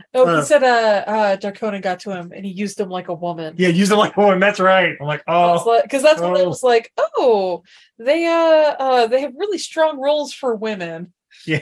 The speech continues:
Speaker 1: right now."
Speaker 2: <laughs> Yeah, we got back to the wife still in the hospital bed. "Have you seen my husband yet?" No. <laughs> Yeah, but, uh, Jason, he,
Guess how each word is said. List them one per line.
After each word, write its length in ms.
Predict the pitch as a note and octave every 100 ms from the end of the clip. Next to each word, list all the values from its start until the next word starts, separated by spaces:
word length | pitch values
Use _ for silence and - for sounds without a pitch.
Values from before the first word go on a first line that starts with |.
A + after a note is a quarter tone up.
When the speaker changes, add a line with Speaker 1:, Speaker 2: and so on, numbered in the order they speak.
| -
Speaker 1:
right 280 | G3+ F#3+ F3+
now." 280 | G3+ A3+ C4
Speaker 2:
<laughs> 280 | - G#3
Yeah, 120 | - - -
we 120 | F3 -
got 240 | - D#3+ D#3+
back 200 | D#3 D3+
to 100 | D3+
the 80 |
wife 280 | C#3+ D3 D3
still 240 | - D3+ D3
in 60 |
the 80 | C#3+
hospital 520 | C#3 C#3+ - C#3+ C3
bed. 280 | B2+ C3+ C3 - _
"Have 160 | F#3+ G3+
you 60 |
seen 200 | F#3+ C4+
my 140 | E4 D4+
husband 420 | G#3+ A3 C4 C#4
yet?" 320 | A3 B3 - B2+
No. 260 | A2+ A2+ - _ _ _ _ _ - - -
<laughs> 40 | C#3+ - F#3 _ - - _ D#3 - _ _ _ _
Yeah, 100 | B2+
but, 120 | B2+
uh, 340 | C#3 C3+ C3 B2+
Jason, 380 | B2 E3 E3+ D#3+
he, 380 | C#3+ E3+ E3